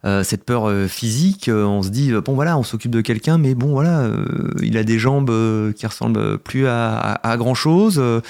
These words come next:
il a peut-être, euh, une partie de son corps, euh, qui, euh, vit, sur le plan physique, c'est pas très très beau à voir.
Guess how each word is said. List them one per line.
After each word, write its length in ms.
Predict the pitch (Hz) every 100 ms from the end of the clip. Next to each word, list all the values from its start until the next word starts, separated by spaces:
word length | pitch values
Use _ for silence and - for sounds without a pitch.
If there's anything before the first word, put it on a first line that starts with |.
| - - - _
il 120 | 104
a 60 | 110
peut-être, 360 | - 127 127
euh, 260 | 117 113 113
une 140 | 113
partie 300 | 110 101 -
de 40 | 113
son 180 | -
corps, 380 | 110 127 131 123
euh, 240 | 113 110 107
qui, 300 | - 123 120
euh, 320 | 113 110 107
vit, 280 | 110 113 - - -
sur 140 | - 110
le 40 |
plan 320 | - 131 131
physique, 480 | 117 - 139 135 147
c'est 140 | -
pas 100 | -
très 180 | 135 -
très 180 | 127 131
beau 180 | 123 127
à 80 | 127
voir. 280 | 123 156